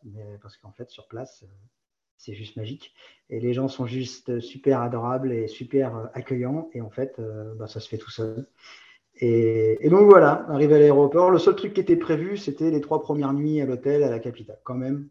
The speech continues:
il fallait quand même que je sache où je dorme. C'était la seule chose qui était prévue. Et, euh, et donc voilà, je me suis retrouvé, euh, je me suis retrouvé un soir à Katmandou, euh, j'avais ma chambre d'hôtel, et puis, euh,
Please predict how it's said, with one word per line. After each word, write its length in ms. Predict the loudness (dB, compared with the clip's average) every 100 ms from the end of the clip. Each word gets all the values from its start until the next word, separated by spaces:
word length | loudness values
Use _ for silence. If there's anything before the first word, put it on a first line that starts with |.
| _
il 20 |
fallait 160 | -18 -14
quand 120 | -12
même 120 | -14
que 80 | -14
je 40 |
sache 240 | -20 -20 -20
où 40 |
je 80 | -16
dorme. 260 | -14 -12 -16 _ _ _ _ _
C'était 220 | _ -14
la 60 |
seule 220 | -6 -4 -4
chose 400 | -2 -2 -2 -8 _
qui 80 | -16
était 160 | -14
prévue. 340 | -14 -16 -16 -20 _ _ _ _ _ _ _ _ -10
Et, 240 | -6 -6
euh, 80 | -8 -10 -10
et 80 | -2
donc 180 | 0 0
voilà, 300 | -2 -2 -4
je 80 |
me 60 | -6
suis 120 | -10
retrouvé, 460 | -16 -12 -4 -2 -2
euh, 120 | -6 -14 _ _ _ _ _ _ _ _ _ _
je 100 | -10
me 60 |
suis 80 | -8
retrouvé 300 | -4 0 2
un 100 | 2
soir 260 | 0 0 0
à 60 |
Katmandou, 580 | 0 0 0 -2 -4 -2
euh, 200 | 0 2
j'avais 180 | 0 0
ma 120 | -2
chambre 180 | -4 -2
d'hôtel, 400 | 0 0 -2 -4
et 60 | -6
puis, 280 | -10 -8 -6
euh, 360 | -6 -8 -12